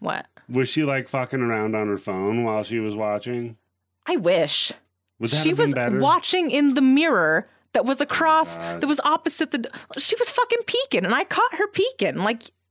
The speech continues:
Speaker 1: you don't need to be watching this. Like, you're just
Speaker 2: Mm.
Speaker 1: here to hand shit to the doctor.
Speaker 2: Maybe she was into you.
Speaker 1: She's not.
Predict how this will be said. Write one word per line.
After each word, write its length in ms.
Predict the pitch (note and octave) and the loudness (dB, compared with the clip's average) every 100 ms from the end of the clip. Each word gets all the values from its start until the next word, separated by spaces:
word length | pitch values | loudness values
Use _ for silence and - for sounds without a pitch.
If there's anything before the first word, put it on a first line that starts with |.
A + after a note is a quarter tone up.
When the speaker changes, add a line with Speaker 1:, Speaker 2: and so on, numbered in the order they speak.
| _ | _
Speaker 1:
you 140 | G3+ B3+ | -4 -2
don't 160 | D#4+ | 0
need 200 | F4+ F#4 | 0 0
to 80 | F4 | 0
be 180 | C#4+ D4+ | 0 2
watching 480 | E4 G#4 A4+ F#3+ D#3+ | 2 0 -2 -2 -2
this. 400 | C3 C#3 - - _ _ _ _ - | -4 -4 -4 -6 _ _ _ _ -6
Like, 140 | B3 A#3+ | -4 0
you're 120 | D#4+ | 0
just 180 | G4 - | 0 0
Speaker 2:
Mm. 20 | |
Speaker 1:
here 180 | F4+ F#4+ | 0 0
to 80 | |
hand 320 | D4+ E4 G#4 G4 | 0 -2 0 -2
shit 280 | - C4+ - | -2 -4 -4
to 140 | D#4+ | -4
the 100 | D4 | 0
doctor. 460 | D#4 E4 - D#3+ C3+ | 0 -2 -2 -4 -4
Speaker 2:
Maybe 180 | A2+ C#3+ | -6 -4
she 160 | G3+ | -2
was 140 | F3 C3 | -2 0
into 240 | E3+ G3+ | -2 -2
you. 360 | F#2+ D2+ - - - _ _ _ _ _ | -4 -6 -12 -18 -20 _ _ _ _ _
Speaker 1:
She's 380 | - - D#4+ F#4 | -12 -6 -2 2
not. 460 | C4 E3+ D3 G3 | 2 2 0 -2